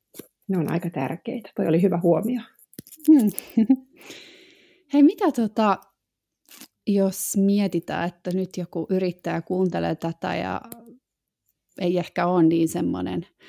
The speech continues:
Speaker 2: zen mieliala päällä, niin mitä, mitä sä antaisit neuvoja tähän, että yrittäjien, sen, yrittäjien, että he pitäisi pään kylmänä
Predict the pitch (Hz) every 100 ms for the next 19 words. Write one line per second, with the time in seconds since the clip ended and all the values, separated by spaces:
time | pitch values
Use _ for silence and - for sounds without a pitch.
0 | - _ _ - - 190 175 165 165 170
1 | 165 156 160 156 165 - - 196 220 170
2 | 160 160 160 156 - 214 277 208 254 294
3 | 233 185 165 - 196 170 165 175 180 180
4 | 180 170 131 104 170 156 170 170 170 165
5 | 170 - 117 117 170 170 175 175 170 -
6 | 226 247 - - 175 175 175 175 175 _
7 | _ _ - - 202 175 160 160 170 170
8 | 170 175 220 190 156 - 151 - - 190